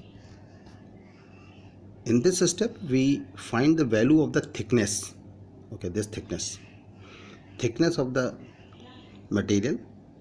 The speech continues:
cross section at the top of the piston and the bottom of the piston, and also find the dis-, height of the piston barrel. Okay, so the guideline of this is our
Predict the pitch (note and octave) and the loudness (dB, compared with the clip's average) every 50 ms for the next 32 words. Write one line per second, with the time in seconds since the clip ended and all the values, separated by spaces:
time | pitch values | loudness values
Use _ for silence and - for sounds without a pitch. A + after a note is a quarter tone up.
0 | - - - - - - - - - - - - - - - - - - - - | -20 -20 -20 -20 -20 -20 -20 -20 -20 -20 -20 -20 -20 -20 -20 -20 -20 -20 -20 -20
1 | - - - - - - - F#2+ F#2 - - - A2 A2 - - E3+ D3+ G#2+ F2+ | -20 -20 -20 -20 -20 -8 -6 -6 -4 -4 -4 -6 -4 -4 -2 -2 0 0 0 0
2 | F2 G#2 G2+ G#2 - - G2+ A#2+ D3+ - - - - - - - - - - - | 0 -2 -4 -2 -2 0 0 0 0 -2 -6 -14 -8 -8 -8 -8 -8 -12 -20 -20
3 | - - - - - - B2+ B2 - C3+ - - - F#3+ B3+ - - - - - | -20 -12 -8 -6 -4 -2 -2 -2 -2 -4 -4 -2 -2 -4 -4 -4 -10 -16 -20 -20
4 | - - - - - - - - - G2 F2+ F2 F2+ D#2 D#2 F2 F#2+ F#2+ C3+ C#3 | -20 -20 -20 -20 -20 -20 -18 -12 -8 -6 -6 -6 -6 -4 -4 -4 -2 0 2 2
5 | C#3 C#3 B2+ A#2+ C3+ C3 - C3+ B2+ - - F#3+ A#3 B3+ - - - - - - | 2 2 2 0 -2 -4 -4 -6 -8 -6 -4 -4 -4 -4 -6 -12 -18 -20 -20 -12
6 | - - A2 A2+ A2 - G#2 A2 A2+ A2+ - D3+ - - A#2 G2+ G2 G2 - G3 | -6 -2 -2 -2 -2 0 0 0 0 0 -2 -4 -4 -2 -2 -2 -2 -2 -4 -8
7 | A3+ - - - - - - - - - - - - - - - - - - - | -10 -12 -16 -20 -20 -20 -20 -20 -20 -20 -20 -20 -20 -20 -20 -20 -20 -20 -20 -20
8 | - - - - - - - F#2+ G#2 - - - - - - - - - A2+ A#2 | -20 -20 -20 -20 -14 -10 -8 -6 -6 -6 -6 -8 -14 -18 -18 -14 -6 -2 0 0
9 | A2 A2 G2 G2 A#2+ B2+ C3 - - - F#2 F2 E2 D#2 C2+ D#2 - - - - | 0 0 -2 -2 -4 -6 -6 -6 -4 -4 -4 -2 -4 -4 -6 -8 -10 -14 -18 -20
10 | - - - - - - - - - - - - - - - - - - - - | -20 -20 -20 -20 -20 -20 -20 -20 -20 -20 -20 -20 -20 -20 -20 -20 -20 -20 -20 -20
11 | - - - - - - - G2+ - - F3 G#3 - - - - - - - - | -20 -20 -20 -20 -20 -20 -18 -18 -10 -10 -10 -10 -10 -14 -18 -20 -20 -20 -20 -20
12 | - - - - - - - G#2+ G#2 G#2 G2+ - G#2 G2+ F2+ G2 G2 G#2+ A2 A#2 | -20 -20 -20 -20 -20 -6 -2 -2 0 0 0 -2 -2 0 0 2 0 2 2 4
13 | C#3+ D#3 E3 D#3+ D3 C3 A#2 A#2 C3 B2+ - - A#2+ G#2 G#2 A2 C3 G3+ | 6 6 8 8 6 6 4 2 0 -2 0 -2 -2 -2 0 -2 -4 -4